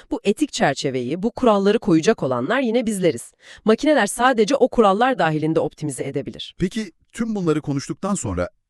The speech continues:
Speaker 2: özetle ne diyebiliriz? Bütün bu vizyonun nihai anlamı ne?
Speaker 1: Özetle insan beş nokta sıfır ve toplum beş nokta sıfır, teknolojiyi bir amaç olarak kutsayan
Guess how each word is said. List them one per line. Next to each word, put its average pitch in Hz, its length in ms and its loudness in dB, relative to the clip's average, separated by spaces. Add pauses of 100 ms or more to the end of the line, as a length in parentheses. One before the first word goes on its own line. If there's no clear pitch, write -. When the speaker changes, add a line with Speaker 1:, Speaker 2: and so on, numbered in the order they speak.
Speaker 2:
özetle 117 560 -2
ne 101 160 -2
diyebiliriz? 76 580 -8 (300)
Bütün 185 280 -4
bu 117 120 -4
vizyonun 117 480 -2
nihai 107 400 0
anlamı 92 360 -2
ne? - 180 -14 (260)
Speaker 1:
Özetle 302 680 0
insan 262 400 2
beş 247 240 2
nokta 160 260 0
sıfır 147 380 -8
ve 277 80 2
toplum 262 440 2
beş 240 220 2
nokta 160 260 -4
sıfır, - 340 -12 (280)
teknolojiyi 311 640 2
bir 269 180 0
amaç 233 280 4
olarak 156 360 0
kutsayan 160 520 -6